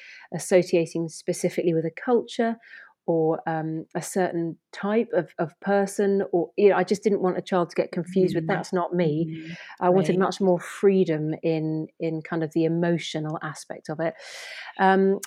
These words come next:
Speaker 1: so, so I looked at separation anxiety. Um, I then thought about, well, I, I know a lot of children are, are scared of, or worried about experience they're not sure about. So they're not even experienced it yet, but they, they become anxious thinking about it. So the fear of the unknown.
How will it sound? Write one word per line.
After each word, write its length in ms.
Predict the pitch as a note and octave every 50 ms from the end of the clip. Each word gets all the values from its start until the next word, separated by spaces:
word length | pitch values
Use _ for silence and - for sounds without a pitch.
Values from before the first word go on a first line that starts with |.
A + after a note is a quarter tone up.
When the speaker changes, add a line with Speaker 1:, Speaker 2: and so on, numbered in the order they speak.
| - -
Speaker 1:
so, 560 | - - - G#3 G3+ G3+ G3 G#3 G3+ G3 G3 - - _ _ _ _ _ _ -
so 240 | - - A3 G3+
I 60 | G3+ G3+
looked 300 | G#3+ A#3+ - - - -
at 100 | - -
separation 460 | - C#4 C#4 C4 A3+ G#3 - G#3+ G3
anxiety. 640 | F#3 F3+ E3+ F#3 E3+ E3+ E3 - - G3+ G#3+ A3 A3+ - _ _ -
Um, 380 | E3+ E3+ E3+ E3+ F3 F3 E3+ -
I 120 | F3+ F3+
then 320 | F#3 G3+ G3+ G3 G3 F#3+
thought 240 | F#3 - G3+ F#3 -
about, 300 | D#3 - F3+ F3 E3+ -
well, 200 | F3 F#3 F#3+ F3+ -
I, 220 | F3+ - - - F#3+
I 20 |
know 180 | F#3+ G3 G#3+ A3
a 80 | G#3
lot 80 | G#3 F#3
of 80 | F3 -
children 320 | - G#3+ F#3+ F3+ F#3 E3+
are, 160 | E3+ E3+ - -
are 60 | E3
scared 560 | - - - - - G3+ G3 G3+ G3+ F#3+ F3+
of, 80 | E3 - _ _ - - - - -
or 120 | F3+ F3 F3
worried 400 | E3 F3 G3+ G3 G#3 G#3 G3+ F3+
about 220 | F3+ E3+ - -
experience 420 | D#3+ - - - F#3+ F3+ E3+ E3+
they're 120 | - F3+ F3
not 180 | F3+ F3 F#3
sure 380 | - - - - B3+ B3 A#3+ G#3+
about. 340 | F3+ E3 D#3 D#3 E3 - - _ - _ - _ _ -
So 120 | - F#3+
they're 80 | F#3+ F#3+
not 220 | G#3+ A#3+ B3+ A3+
even 260 | A#3 A3 G3 F#3 F#3 F#3
experienced 760 | F3+ F3+ - - - - A#3+ B3 B3+ F#3 F3 D#3+ - -
it 80 | - -
yet, 260 | D#3+ D#3 D3+ C#3 - -
but 140 | - E3 - -
they, 360 | F#3 F3+ F3 F3 F3 E3+ - _ _ _ _ _ _ _ _ _ -
they 140 | G3 F#3+ -
become 340 | F#3+ F#3 - - A3 G#3+
anxious 480 | G3+ G3 G#3 G#3+ A3 - - F#3 - -
thinking 400 | - - G#3 A3+ A3 - A#3 A#3
about 300 | A3+ A#3 A#3 A#3+ A#3+ -
it. 100 | - C4
So 100 | - B3
the 80 | E3+ F3+
fear 220 | - - G#3+ G3+
of 80 | F3+ F3
the 80 | F3+
unknown. 520 | E3+ E3 E3 E3 E3+ E3+ E3+ E3+ F3 F3+